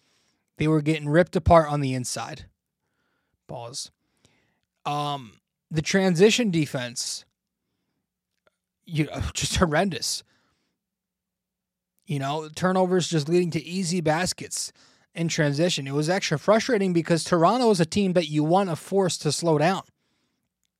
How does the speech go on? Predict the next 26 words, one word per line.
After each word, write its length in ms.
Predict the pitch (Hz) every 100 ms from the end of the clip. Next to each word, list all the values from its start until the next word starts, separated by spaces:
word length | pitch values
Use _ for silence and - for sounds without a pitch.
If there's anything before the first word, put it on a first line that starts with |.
| _ _ _ _ _ _ _ _ _ _
Toronto, 340 | - 175 190 196
not 160 | 196
because 300 | 226 - 185
they're 180 | 156 147
great 320 | 117 147 147
in 100 | 139
the 100 | 123
full 260 | - 156 214
court, 240 | - 143
but 180 | 135 147
Toronto's 580 | 139 165 202 190 151 - _ _ _ _ _ _ _ _ _ _ _ _ _ _ _ _ -
really 580 | 160 269 349 247 131 _ _ -
pitiful 580 | 208 277 185 139 123 - _ _ _ _ _ _ _ _ _ _ -
in 160 | 175 165
the 60 |
half 300 | 147 156 -
court. 280 | - 285 - _ _ _ _ _
They 120 | 180 165
can't 280 | - 180
shoot. 280 | 156 269 151
They're 180 | 170 175
an 80 | 165
awful 400 | 175 190 - 170
half 240 | 170 165
court 220 | - 147 160
offense. 600 | 208 - 107 - -